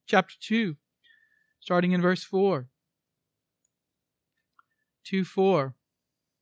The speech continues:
"But God being rich in mercy," being rich in mercy, "because of his great love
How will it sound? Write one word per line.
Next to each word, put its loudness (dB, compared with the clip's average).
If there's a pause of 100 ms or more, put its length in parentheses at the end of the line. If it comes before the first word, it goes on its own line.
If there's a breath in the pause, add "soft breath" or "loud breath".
(420)
"But 4
God 10
being 4
rich 2 (180)
in 0
mercy," -2 (960)
being 0
rich 6
in 2
mercy, 0
"because 6
of 2
his 6
great 0
love 4